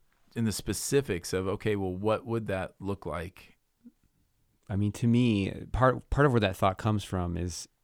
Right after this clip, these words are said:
Speaker 2: is the idea that and again, trying to, Christoph did this two weeks ago, and I wanted to again reemphasize it, that worship is all of life, right? So worship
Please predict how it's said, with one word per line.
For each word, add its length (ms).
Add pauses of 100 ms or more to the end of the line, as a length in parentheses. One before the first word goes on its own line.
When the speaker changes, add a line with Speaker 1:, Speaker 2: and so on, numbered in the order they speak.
Speaker 2:
is 100
the 100
idea 480
that 240 (260)
and 120
again, 280
trying 400
to, 300
Christoph 420
did 140
this 120
two 160
weeks 220
ago, 300
and 120
I 60
wanted 240
to 60
again 320
reemphasize 800
it, 180 (880)
that 240
worship 640 (420)
is 240
all 320
of 140
life, 320 (400)
right? 240
So 160
worship 520